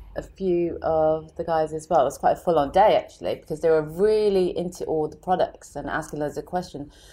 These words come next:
Does it, like, um, still baffle you that people don't know about makeup, considering it's such massive thing with social media? I mean, how do you think it's changed from then to now?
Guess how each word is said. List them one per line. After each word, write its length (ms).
Does 180
it, 140
like, 420
um, 560
still 520
baffle 300
you 100
that 220
people 440
don't 260
know 220
about 220
makeup, 300
considering 420
it's 300
such 320
massive 480
thing 340
with 120
social 360
media? 340
I 60
mean, 180
how 200
do 80
you 60
think 200
it's 180
changed 520
from 440
then 200
to 160
now? 260